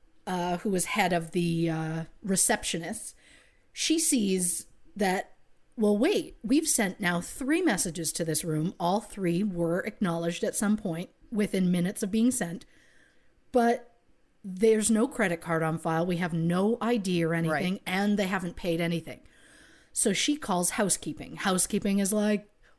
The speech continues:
Speaker 1: "Well, we haven't been in that room in two days because she, p-, the woman in the room put out a do not disturb sign, so we've left it."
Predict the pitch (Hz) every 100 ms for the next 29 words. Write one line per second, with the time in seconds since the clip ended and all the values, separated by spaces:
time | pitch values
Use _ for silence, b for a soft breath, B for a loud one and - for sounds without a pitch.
0 | - 190 190 220 320 254 175 180 175 180
1 | 170 165 170 180 214 247 185 - 202 175
2 | 180 226 233 247 233 220 - - 233 -
3 | 220 - - 202 226 220 214 226 233 233
4 | 226 226 226 202 233 294 247 233 208 214
5 | 208 220 214 214 - 220 - 330 330 -
6 | 160 202 226 214 220 226 262 320 - -